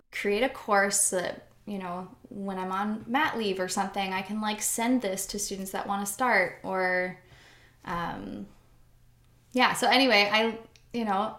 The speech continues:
I just got really excited about it and journaled about it a bunch, talked to my husband about it, talked to my mom, who's also a piano teacher. Um, 'cause I was like, "I, I just wanna stay online,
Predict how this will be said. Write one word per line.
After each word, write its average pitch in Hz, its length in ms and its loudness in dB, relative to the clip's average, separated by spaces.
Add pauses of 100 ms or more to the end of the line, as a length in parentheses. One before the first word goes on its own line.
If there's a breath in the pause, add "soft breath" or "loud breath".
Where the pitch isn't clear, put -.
I 208 220 0 (180)
just - 180 -6
got 285 140 4
really 233 220 4
excited 185 400 0
about 185 280 2
it 190 220 0
and 190 100 -6
journaled 190 340 0
about 185 240 2
it 180 80 -2
a 185 40 0
bunch, 185 500 -2
talked - 260 -4
to 208 60 -10
my 196 80 -2
husband 202 380 0
about 180 340 -2
it, 180 360 -4
talked 196 200 -6
to 226 60 -4
my 226 100 2
mom, 208 360 4
who's 196 120 0
also 180 240 0
a 175 60 2
piano 180 280 -4
teacher. 185 440 -10 (720 loud breath)
Um, 175 580 0 (600)
'cause 190 160 -6
I 214 60 0
was 208 100 -2
like, 196 240 0
"I, 190 160 0 (320)
I 190 100 0
just 208 280 -2
wanna 233 200 0
stay 185 260 0
online, 175 640 -4